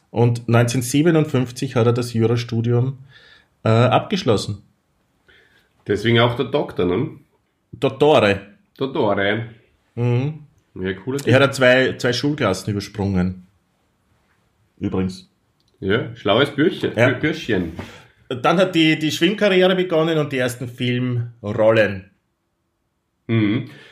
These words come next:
Speaker 1: Was,
Speaker 2: Ähm,
Speaker 1: was die wenigsten wissen, dass neunzehnhundertfünfzig, ich weiß nicht, kannst du dich an den Film, äh,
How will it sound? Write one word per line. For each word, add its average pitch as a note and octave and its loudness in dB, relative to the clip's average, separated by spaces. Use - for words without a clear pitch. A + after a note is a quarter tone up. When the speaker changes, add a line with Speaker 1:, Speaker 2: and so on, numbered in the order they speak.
Speaker 1:
Was, A2 2
Speaker 2:
Ähm, - 2
Speaker 1:
was D3+ 2
die C#3 -2
wenigsten D#3 -2
wissen, D3 -6
dass C#3+ -4
neunzehnhundertfünfzig, D3 -4
ich C#3+ -4
weiß C3 -2
nicht, D#3+ -6
kannst C#3 -2
du D3+ -4
dich D3+ -6
an D3+ 0
den D3 0
Film, D3 -2
äh, B2+ 4